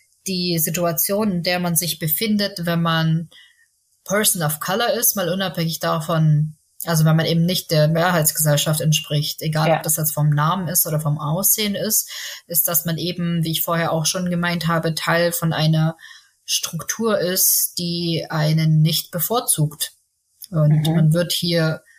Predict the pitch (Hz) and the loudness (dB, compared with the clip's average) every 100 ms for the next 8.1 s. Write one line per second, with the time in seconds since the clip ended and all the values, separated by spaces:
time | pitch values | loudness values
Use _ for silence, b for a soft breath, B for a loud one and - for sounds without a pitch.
0 | b b b _ _ _ _ _ - - | b b b _ _ _ _ _ -18 -16
1 | - 175 165 170 160 156 165 170 160 156 | -8 -4 -2 0 0 -2 -4 -2 2 2
2 | 180 196 175 170 156 190 - 180 170 147 | 0 -2 -2 -2 -2 -4 -4 -8 -8 -8
3 | - 170 156 165 214 185 196 214 156 143 | -8 -4 0 0 0 -2 0 0 0 0
4 | 147 - 156 156 156 - 151 147 165 165 | -2 -2 0 0 -2 -2 0 0 2 2
5 | 160 156 165 170 165 - 175 165 165 160 | 2 2 0 0 -4 -2 0 0 0 0
6 | - - 160 151 160 156 139 143 170 185 | -2 -2 -2 0 2 0 2 0 0 0
7 | - 180 185 180 - 190 196 - 214 220 | -2 0 -4 -4 -6 -4 -4 -4 -4 -2